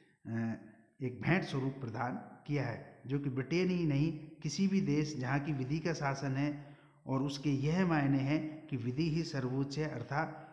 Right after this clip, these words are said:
स्वेच्छाचारी अधिकार नाम की कोई व्यवस्था नहीं है। सरकार जो भी नियम कानून बनाए, वो विधि के अनुसार ही हो, और प्रत्येक व्यक्ति विधि के अधीन है तथा प्रत्येक व्यक्ति का कर्तव्य है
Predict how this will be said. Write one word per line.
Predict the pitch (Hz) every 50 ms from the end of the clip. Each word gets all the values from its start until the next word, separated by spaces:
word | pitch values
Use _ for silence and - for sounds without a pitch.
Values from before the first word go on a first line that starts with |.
| - - -
स्वेच्छाचारी | - - 147 160 170 156 - 208 196 196 175 156 147 151 160 165 151 - - - - -
अधिकार | 120 123 135 135 151 151 151 156 147
नाम | 139 135 131 131 135
की | 135 - 143 139
कोई | 139 - 143 151 170 165
व्यवस्था | 143 139 127 131 131 - - - 139 139 131 135 - - 131
नहीं | 123 123 123 135 143
है। | 139 143 151 151 147 - - - - - - -
सरकार | - 143 135 143 160 156 147
जो | 123 117 135 143
भी | 143 170 165
नियम | 156 151 151 151 147
कानून | 151 143 135 135 143 147 139 123
बनाए, | 123 123 139 143 139 135 143 - - - -
वो | 131 135 131
विधि | 117 123 123 120 139 143
के | 143 143 151
अनुसार | 139 127 127 127 123 - 139 143 156 151
ही | 139 127
हो, | 139 147 156 151 - - - - - -
और | 127 127
प्रत्येक | - - 131 - 185 185 190 170
व्यक्ति | 147 143 - - - 151
विधि | 135 127 117 123 127
के | 123 - 123
अधीन | 113 117 110 127 143 151
है | 143 147 160 170 160 - - - - - -
तथा | 127 135
प्रत्येक | 123 - 139 135 - 170 175 170 156
व्यक्ति | 151 143 - - 147 143
का | 147
कर्तव्य | 143 143 131 120 - - 151 143 127 127
है | 135 147